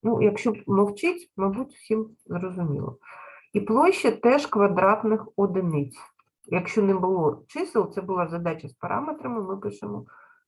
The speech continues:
квадратні одиниці. І так, відповідь. А квадрат коренів з трьох поділити на чотири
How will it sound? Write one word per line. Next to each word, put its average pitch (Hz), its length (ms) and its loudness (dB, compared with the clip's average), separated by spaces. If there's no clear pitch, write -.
квадратні - 600 -4
одиниці. 151 560 -2
І - 160 -8
так, 123 220 -2
відповідь. 202 680 -2
А 180 140 6
квадрат 202 600 2
коренів 175 520 -6
з - 100 -20
трьох 262 440 -4
поділити 180 680 -4
на 151 180 -2
чотири 240 840 -4